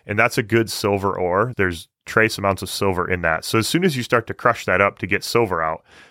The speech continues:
lead is an element that is extremely what we call volatile. It can be a gas pretty quickly.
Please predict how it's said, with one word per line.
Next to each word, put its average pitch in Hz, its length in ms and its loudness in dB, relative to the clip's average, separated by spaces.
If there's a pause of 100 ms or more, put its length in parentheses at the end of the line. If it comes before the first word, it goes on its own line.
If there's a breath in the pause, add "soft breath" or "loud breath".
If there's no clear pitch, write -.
(140 soft breath)
lead 98 460 2 (420 soft breath)
is 92 380 0
an 98 200 -6
element 101 560 0
that 95 220 2
is 90 200 -2
extremely 107 600 -2
what 92 180 0
we 95 80 -4
call 87 220 0
volatile. 85 580 0 (200 soft breath)
It 117 160 0
can 101 280 0 (360)
be 110 140 2
a 98 60 4
gas 87 440 0
pretty 85 220 -6
quickly. 78 400 -10